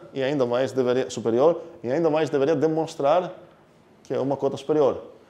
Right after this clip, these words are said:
Quem dos defensores de é cotada superiormente gostaria de dar um exemplo de cota, uma testemunha? Ah, mais, mais, mais, Eduardo?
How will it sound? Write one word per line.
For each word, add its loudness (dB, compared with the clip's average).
Quem 4
dos 2
defensores 4
de -2
é -2
cotada 0
superiormente -4
gostaria -4
de -4
dar 2
um -2
exemplo -2
de -2
cota, 0
uma -6
testemunha? -4
Ah, 4
mais, 4
mais, 2
mais, 2
Eduardo? 4